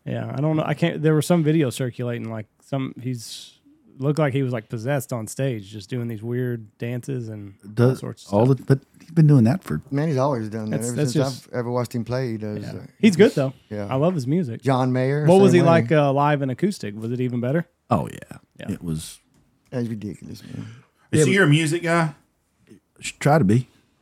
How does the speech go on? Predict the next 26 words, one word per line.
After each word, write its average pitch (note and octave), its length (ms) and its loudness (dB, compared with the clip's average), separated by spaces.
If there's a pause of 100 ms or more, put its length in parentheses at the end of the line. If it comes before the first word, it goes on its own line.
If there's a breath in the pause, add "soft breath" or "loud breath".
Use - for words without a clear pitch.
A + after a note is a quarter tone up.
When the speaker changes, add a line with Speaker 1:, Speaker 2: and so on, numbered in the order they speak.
(480)
Speaker 4:
Can A2 160 -2
we B2 100 -2
got B2 100 2
a - 40 -8
qu-, - 160 -2
we C#3 140 4
have, A#2+ 140 4
we C#3 100 2
have B2+ 80 0
a A#2+ 40 -10
couple - 280 -4
of E2+ 40 -10
battles F2+ 320 -6
on F2+ 140 -4
here F#2 100 -6
we F#2 140 -6
disagree F#2 460 -8
on. F2 320 -10 (840)
Who's B3 220 6
the D3 80 -2
greatest A2 500 0
guitar G2 340 -2
player F2+ 280 -8
of E2 80 -12
all E2 160 -10
time? D#2+ 300 -14